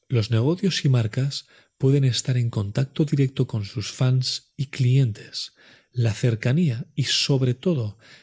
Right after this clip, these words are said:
la velocidad con la que se puede crear una audiencia son dos de las características clave. Gary Vaynerchuk utiliza el ejemplo de su canal Wine Library T V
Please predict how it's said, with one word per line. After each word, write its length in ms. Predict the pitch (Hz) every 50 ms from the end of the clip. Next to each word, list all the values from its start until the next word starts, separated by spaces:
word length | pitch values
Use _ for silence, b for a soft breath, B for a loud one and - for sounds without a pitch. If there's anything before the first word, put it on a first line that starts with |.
| B B
la 220 | 131 123 113 110
velocidad 800 | 110 110 117 117 117 110 104 - - 123 120 170 160 120 107 - _ _ _ _
con 120 | - - 113
la 100 | 107 104
que 120 | - -
se 180 | - - - 107
puede 300 | - - 139 139 139 -
crear 280 | - - 113 113 110
una 200 | 110 110 110 110
audiencia 720 | 104 101 101 101 104 113 120 117 104 - - - - - _ _ _
son 400 | - - - 143 131 117 110 107
dos 460 | 110 143 160 160 - - - - - _ _ _
de 120 | 131 117
las 160 | 107 101 -
características 800 | - - 107 101 - - 104 101 101 - - - - - 92 -
clave. 340 | - - 98 95 - - _ _ _ -
Gary 200 | - 120 117 113
Vaynerchuk 680 | 107 120 127 131 117 107 104 - - 113 123 - - b b b b b b b
utiliza 420 | - 127 - 127 143 170 - 185
el 60 | 160
ejemplo 400 | 135 - - 123 117 120 - 135
de 120 | 120 113 101
su 240 | - - - -
canal 360 | - - 113 101 107 110 107 107
Wine 240 | 101 101 101 101
Library 560 | 101 101 101 101 101 101 107 101 101 104 104 104
T 260 | - - - 127 117
V 400 | 104 - 127 113 101 98 -